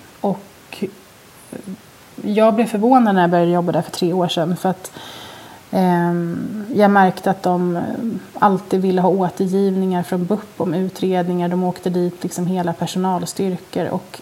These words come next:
när jag jobbade på bup de sista sex åren, så jobbade jag på mottagning som, ehm, vi hade, liksom, hela Stockholmsregionen.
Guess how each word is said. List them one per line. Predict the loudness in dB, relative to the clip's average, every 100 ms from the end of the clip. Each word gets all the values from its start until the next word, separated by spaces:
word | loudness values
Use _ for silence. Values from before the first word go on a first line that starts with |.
| -6
när | -2
jag | 2 2 4
jobbade | 2 2 0 -2
på | -2
bup | -4 -4 -4
de | -4
sista | -4 -4
sex | -4 -4 -2
åren, | -2 0 -2
så | 0
jobbade | 0 0 0
jag | -2 -2
på |
mottagning | -2 -2 -2 -2 -2 -2 -4
som, | -4 -4 -6 -10 -18 -20 -20 -20 -20 -20 -20 -10 -2
ehm, | 0 0 -2 -4 -8 -8
vi | -2
hade, | 0 2
liksom, | 0 0
hela | 0 0 2 2
Stockholmsregionen. | 2 -2 -4 -6 -2 0 2 0 0 -4